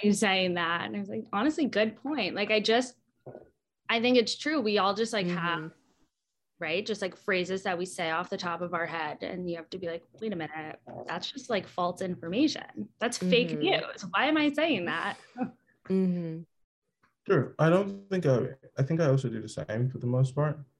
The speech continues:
Speaker 3: But to be fair, I also, like, rarely have stuff going on and, like, stuff that I consider big enough to, like, say to someone who I'm not close to.
Speaker 2: Mm-hmm.
Speaker 3: So, like, if my friend is asking, if a particular friend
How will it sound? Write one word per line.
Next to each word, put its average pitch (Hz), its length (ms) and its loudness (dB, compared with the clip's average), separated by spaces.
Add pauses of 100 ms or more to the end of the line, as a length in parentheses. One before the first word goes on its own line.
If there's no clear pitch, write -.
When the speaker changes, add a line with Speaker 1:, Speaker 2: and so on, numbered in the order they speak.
(200)
Speaker 3:
But 127 380 4 (960)
to 170 100 2
be 156 120 4
fair, 135 260 6
I 120 120 4
also, 143 280 0
like, 117 320 -2
rarely 113 420 -2
have 110 200 -4
stuff - 380 -4
going 104 280 -2
on 107 380 -2 (960)
and, 120 140 2
like, 110 260 0 (180)
stuff - 440 0
that 104 120 2
I 104 60 2
consider 107 420 -4
big 104 200 -2
enough 104 320 -6
to, 110 140 -4
like, 101 320 -4 (200)
say - 320 0
to 113 100 0
someone 104 360 -4
who 104 260 -4
I'm 98 220 -4
not 92 200 -8
close - 380 -6
to. 131 260 -8 (640)
Speaker 2:
Mm-hmm. 160 340 -4 (520)
Speaker 3:
So, 127 100 0
like, 123 160 6
if 135 100 6
my 139 140 10
friend 170 280 4
is 113 100 2
asking, - 540 -6 (520)
if 131 300 0
a 131 40 0
particular 131 580 4
friend 110 500 2